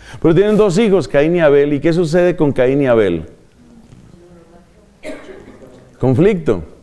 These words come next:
En ese momento se supone, según el relato, siguiendo la lógica del relato, había cuatro personas en la Biblia.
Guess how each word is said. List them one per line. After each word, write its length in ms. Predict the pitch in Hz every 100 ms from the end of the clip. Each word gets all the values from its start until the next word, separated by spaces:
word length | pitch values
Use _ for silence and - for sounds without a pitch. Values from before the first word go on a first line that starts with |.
| _ _ _ _ _ _ _ _
En 160 | 139 175
ese 220 | 202 226
momento 500 | 254 196 202 208 226
se 160 | 196 180
supone, 500 | 147 120 180 156 147
según 340 | 131 123 156
el 100 | 180
relato, 420 | 139 127 123 -
siguiendo 420 | 127 110 123 147 170
la 80 |
lógica 320 | 135 131 147 139
del 80 |
relato, 280 | 110 107 113
había 220 | 139 160 170
cuatro 300 | 175 175 156
personas 440 | 139 131 139 143
en 100 | 135
la 80 | 107
Biblia. 420 | 120 113 82 71